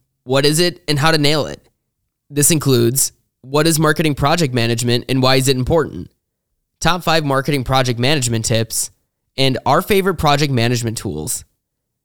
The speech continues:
To view the full article, click the link in the show notes.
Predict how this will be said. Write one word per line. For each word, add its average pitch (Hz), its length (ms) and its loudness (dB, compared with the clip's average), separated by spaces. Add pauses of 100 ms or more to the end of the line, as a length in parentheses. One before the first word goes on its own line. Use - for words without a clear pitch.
(260)
To 147 140 0
view 175 120 4
the 170 100 2
full 170 180 2
article, 143 640 0
click 170 220 -2
the 165 80 -2
link 165 200 0
in 156 60 2
the 151 80 2
show 165 180 2
notes. 110 480 -4